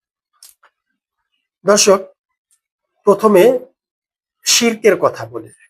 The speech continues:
গত পর্বে বলার চেষ্টা করেছিলাম যে শিরক এমন একটি পাপ একজন মুসলমানের জন্য। আল্লাহ তাআলা তার জীবনের সকল গুনাহ হয়তো আল্লাহ চাইলে মাফ করবেন, কিন্তু আল্লাহ পবিত্র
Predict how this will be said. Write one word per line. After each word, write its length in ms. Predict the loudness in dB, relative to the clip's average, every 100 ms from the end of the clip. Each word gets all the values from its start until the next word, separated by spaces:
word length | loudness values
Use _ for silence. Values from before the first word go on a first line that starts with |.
| _ -8
গত 360 | -8 -6 -10 -4
পর্বে 300 | -6 -6 -8
বলার 240 | -6 -6 -8
চেষ্টা 260 | -16 -16
করেছিলাম 420 | -16 -18 -14 -14
যে 120 | -10 -8
শিরক 480 | -6 0 0 0 -8 -8
এমন 300 | -4 -4 -4 -10
একটি 400 | -16 _ -10 -10 -14 _ _ _ _ _ _ _ _ _ _ _
পাপ 400 | -2 0 -2 -8 -20 _ _ _ -8 -8 -10 -20
একজন 280 | -18 -16
মুসলমানের 600 | -14 -10 -8 -4 -4 -4
জন্য। 180 | -8 -8
আল্লাহ 240 | -8 -8 -4
তাআলা 320 | -2 0 -2 -4 _ -4
তার 340 | 0 0 -4
জীবনের 400 | -10 -10 -8 -8
সকল 580 | -8 -10 -14 -4 0 0
গুনাহ 440 | -2 -6 -2 -2 -4
হয়তো 260 | -12 -10 -8
আল্লাহ 220 | -8 -10
চাইলে 320 | -14 -20 -20 -20
মাফ 160 | -20 -20 _
করবেন, 240 | _ _ _ _ _ -20 -20 -20
কিন্তু 180 | -6 -2
আল্লাহ 200 | -2 -2
পবিত্র 320 | -6 -8